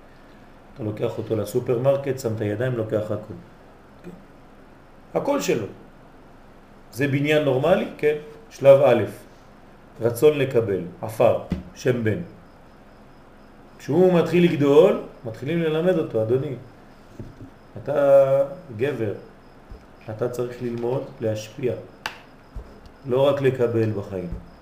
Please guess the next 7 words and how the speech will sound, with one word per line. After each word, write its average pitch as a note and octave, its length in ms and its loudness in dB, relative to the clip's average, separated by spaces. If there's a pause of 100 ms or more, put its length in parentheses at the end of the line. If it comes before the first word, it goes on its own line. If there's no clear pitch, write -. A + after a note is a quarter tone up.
(1120)
אה, B2+ 640 4
זה D3 200 2
שלב B2 440 4
שהוא C3 320 -2
מתחיל D#3+ 680 -2
לשחק C#3 500 -2 (100)
את, C3 140 -2